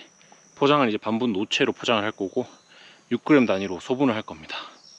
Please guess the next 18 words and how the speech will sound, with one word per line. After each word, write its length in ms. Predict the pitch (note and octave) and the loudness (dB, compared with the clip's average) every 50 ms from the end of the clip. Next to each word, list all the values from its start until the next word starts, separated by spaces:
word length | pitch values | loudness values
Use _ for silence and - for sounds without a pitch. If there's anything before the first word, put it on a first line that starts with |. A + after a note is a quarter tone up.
| - - - - - - - | -20 -20 -20 -20 -20 -20 -20
그래서 160 | - - F#2+ | -18 -10 -6
맛보실 360 | F#2+ F2 - - G#2+ G#2 A2 G#2+ | -6 -6 -6 -4 -4 -4 -4 -4
수 160 | - - G#2 | -4 -6 -6
있게 420 | G2+ - - - F2+ F2 E2+ - - | -6 -6 -8 -10 -10 -10 -10 -12 -14
준비를 360 | - - A2 G2+ G2 G#2 F#2+ | -8 -4 -2 0 0 0 0
하겠습니다. 420 | F2+ E2 E2+ E2+ - - - - - - - - - - - - - - - _ _ _ _ _ _ _ - | -2 -2 -6 -10 -12 -12 -16 -20 -20 -20 -20 -20 -20 -20 -20 -20 -20 -20 -20 _ _ _ _ _ _ _ -8
육 100 | - - | -8 -2
그램 220 | - C#3+ C#3 A#2+ A2 | 0 2 2 2 0
정도면 500 | A#2 G#2+ G#2+ G#2 G#2+ G#2+ G2 F2+ G2 - - - - - - | -2 -4 -2 -2 0 0 -2 -4 -6 -10 -14 -18 -18 -12 -6
부담 180 | - B2 C3 A#2 | 0 2 2 2
없겠죠? 420 | A2 A2 - C3+ - - A2 A2+ - - - - - - - - - - - - | 2 0 -4 -6 -6 -6 -8 -8 -10 -14 -20 -20 -20 -20 -20 -20 -20 -20 -20 -18
사실은 640 | - - C#3+ C3 - D#3 C3+ C3 A#2 A2+ B2 A2+ G2 - - - - | -4 -2 0 4 6 8 8 8 8 6 4 0 -4 -6 -12 -8 -2
뭐 360 | G#2+ G2 G2 F#2+ G2 F#2 - - - - - - - - - - - - | 0 2 2 2 2 0 -4 -10 -20 -20 -20 -20 -18 -18 -16 -16 -12 0
제가 240 | - A#2+ A#2 A#2+ | 2 4 6 8
이 100 | B2+ C3+ | 6 6
차를 260 | C3 - - C#3+ B2+ A2+ | 4 4 2 2 2 2
좋아하긴 380 | - B2 C3+ C#3 C3+ C#3 C3+ C3 | 4 4 4 4 4 4 2 2
하는데 440 | C#3 C#3+ C#3 A#2 G2+ G2 G#2+ - | 2 2 2 2 2 2 0 -2